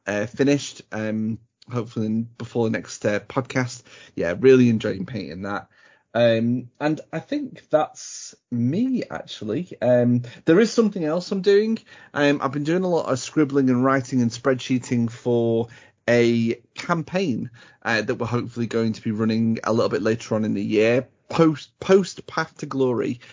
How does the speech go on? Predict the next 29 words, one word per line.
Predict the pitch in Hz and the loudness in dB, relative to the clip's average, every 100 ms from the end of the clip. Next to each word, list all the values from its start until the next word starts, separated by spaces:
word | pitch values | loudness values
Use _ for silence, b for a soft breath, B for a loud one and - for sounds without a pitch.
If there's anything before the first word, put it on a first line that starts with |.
| B B | B B
uh, | 107 | -4
it's | - | -2
gonna | 131 123 | 0 2
be | |
a | 120 | 2
Warhammer | 117 117 120 113 | 0 0 0 -2
forty | 120 113 | -4 -6
K | - 107 | -6 -8
Crusade | - 120 107 - 131 117 101 123 b b b | -6 -4 -2 2 2 2 -2 -8 b b b
campaign, | 123 113 104 107 101 110 - b b | -2 -2 -2 -6 -4 -6 -10 b b
which | - - - | -12 -12 -4
we're | 127 123 | -2 0
hoping | 117 127 123 120 | 0 -2 0 -2
to | 123 | -2
run | 113 117 | 0 0
alongside | 113 117 113 - 117 117 113 - B B | 0 0 -2 -2 0 0 -2 -6 B B
the | 123 | -2
Purple | 123 135 135 135 | 0 0 -2 -2
Sparkle | 123 147 143 - | -6 -2 -2 -4
Unicorns, | 147 180 - 113 107 110 | -4 -4 -4 -4 -2 -2
our | 110 | -2
local | 113 117 - 107 | -2 -2 -4 -4
Warhammer | 117 120 117 117 113 | -2 -2 0 -2 0
gaming | 120 120 113 | 0 2 0
group, | 120 - - - | -2 -6 -8 -12
as | 107 | -8
they, | 110 110 117 107 | -4 -2 0 0
uh, | 101 117 B B | 0 -4 B B
expressed, | - 117 - 110 104 - | -14 -12 -2 -2 -2 -14